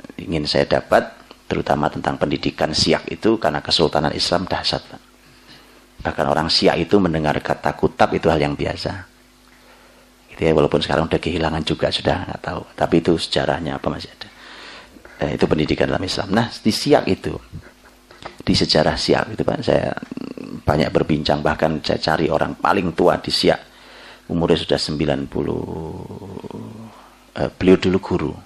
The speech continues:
gitu ya, dan beliau bercerita sangat banyak, masih berjumpa dengan sultannya, sultan terakhir, eh, sebelum diserahkan ke N K R I. Itu, <clears throat> eh, banyak yang menarik, Pak. Karena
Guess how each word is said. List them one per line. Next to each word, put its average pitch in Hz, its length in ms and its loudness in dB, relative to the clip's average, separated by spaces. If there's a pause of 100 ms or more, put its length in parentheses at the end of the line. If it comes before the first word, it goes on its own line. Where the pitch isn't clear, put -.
(1000)
gitu - 120 -4
ya, 69 160 0
dan 76 160 -2
beliau 82 160 4
bercerita - 320 0
sangat 95 400 2
banyak, 87 320 0
masih 90 200 0
berjumpa 87 360 2
dengan 78 160 0
sultannya, 71 640 0 (320)
sultan 76 320 0
terakhir, - 480 0 (880)
eh, - 240 -4
sebelum - 320 2
diserahkan 76 480 2
ke 65 160 2
N 71 80 -6
K - 80 0
R 69 160 0
I. - 140 -2 (1500)
Itu, - 480 0
<clears throat> - 1600 -4
eh, 78 520 2 (920)
banyak 151 320 6
yang 110 240 0
menarik, 69 400 -4
Pak. 101 160 -14 (1400)
Karena 147 240 6